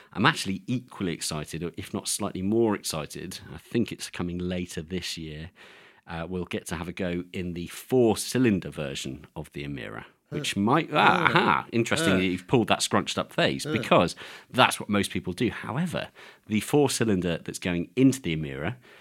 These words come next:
Speaker 1: which at the moment is a V six Toyota Camry engine. It has been for donkey's years in the, in the Exige and the Evora.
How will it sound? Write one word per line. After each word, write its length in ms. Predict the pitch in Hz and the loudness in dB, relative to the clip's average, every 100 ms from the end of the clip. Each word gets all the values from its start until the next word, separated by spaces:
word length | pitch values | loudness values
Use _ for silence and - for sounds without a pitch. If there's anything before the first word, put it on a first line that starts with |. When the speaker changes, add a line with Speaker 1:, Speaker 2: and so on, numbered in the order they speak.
| - _ - | -20 _ -12
Speaker 1:
which 160 | - | -10
at 60 | 87 | -2
the 60 | |
moment 340 | 92 87 73 - | 0 0 -2 -8
is 140 | 82 | -4
a 80 | 82 | -4
V 280 | 78 90 87 | -2 -2 -2
six 580 | - - - - - - _ | -2 -4 -6 -6 -8 -8 _
Toyota 340 | - 87 80 - | -4 -2 -4 -8
Camry 400 | - 87 73 71 | -4 -4 -4 -8
engine. 260 | 73 80 | -8 -10
It 60 | - | -10
has 120 | 85 | -10
been 160 | 78 - | -10 -10
for 80 | |
donkey's 400 | 73 82 80 73 | -10 -10 -8 -10
years 180 | 73 78 | -8 -8
in 100 | 73 | -8
the, 160 | 69 - | -8 -8
in 180 | 87 76 | -6 -6
the 260 | 78 76 - - | -6 -8 -12 -14
Exige 560 | 82 90 82 78 - - | -10 -6 -6 -6 -8 -8
and 160 | 80 | -8
the 280 | 78 76 73 | -8 -8 -10
Evora. 500 | 78 104 110 71 85 | -2 0 2 2 -2